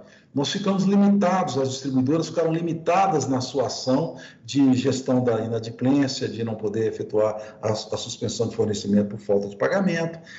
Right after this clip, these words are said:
As próprias gestões de combate à perda foram prejudicadas, às vezes por atos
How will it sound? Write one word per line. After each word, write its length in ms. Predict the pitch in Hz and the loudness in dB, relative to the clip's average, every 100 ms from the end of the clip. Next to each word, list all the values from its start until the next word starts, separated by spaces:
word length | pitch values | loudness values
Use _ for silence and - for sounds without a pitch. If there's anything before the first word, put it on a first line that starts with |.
| - | -10
As 140 | 160 - | -8 -4
próprias 380 | - 202 190 160 | 2 4 4 2
gestões 460 | 165 - 165 170 | 0 0 -2 -2
de 100 | 156 | -4
combate 360 | 156 139 127 123 | -2 2 2 2
à 60 | 131 | -2
perda 400 | - 147 156 156 | 0 2 2 0
foram 300 | 175 175 170 | 0 -2 -2
prejudicadas, 800 | 170 170 - - 156 139 151 - | -4 -6 -10 0 2 2 0 -4
às 180 | 104 113 | -4 0
vezes 160 | 135 | -2
por 220 | 135 131 | -2 -2
atos 420 | 120 120 120 - | 0 -2 -4 -12